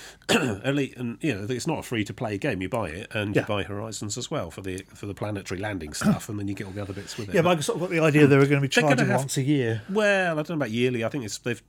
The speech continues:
Speaker 1: they've sort of gone with a more flexible approach, which makes more sense, to be
Speaker 2: Yeah.
Speaker 1: honest. But they're gonna have to draw a line and then start charging for more stuff at some point. That's just the way the business works, I suppose.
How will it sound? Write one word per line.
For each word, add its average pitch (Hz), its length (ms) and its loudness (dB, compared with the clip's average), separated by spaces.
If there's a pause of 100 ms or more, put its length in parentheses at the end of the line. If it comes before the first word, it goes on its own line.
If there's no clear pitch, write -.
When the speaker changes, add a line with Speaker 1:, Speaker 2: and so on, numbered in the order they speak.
(140)
Speaker 1:
they've 110 180 -8
sort 107 140 -8
of - 40 -8
gone 107 160 -2
with 104 100 0
a 98 40 0
more 101 140 0
flexible 95 480 -4
approach, 95 500 -4
which 90 240 -6
makes 87 280 -10
more 85 100 -16
sense, - 380 -10
to 92 80 -12
be 92 60 -8
Speaker 2:
Yeah. 92 80 -6
Speaker 1:
honest. 90 240 -10
But 131 120 -4
they're 139 80 2
gonna 127 200 -4
have - 80 -18
to 92 80 -14
draw 90 220 -6
a 90 40 -6
line 90 180 -4
and 85 100 -10
then 87 120 -8
start 90 260 -8
charging 90 420 -8
for 92 140 -12
more 90 220 -8
stuff - 340 -10
at - 140 -14
some 92 180 -8
point. 90 280 -14
That's 95 200 -12
just - 200 -12
the 95 80 -10
way 101 140 -8
the 90 80 -10
business 107 360 -10
works, 117 320 -12
I 95 40 -12
suppose. 104 240 -12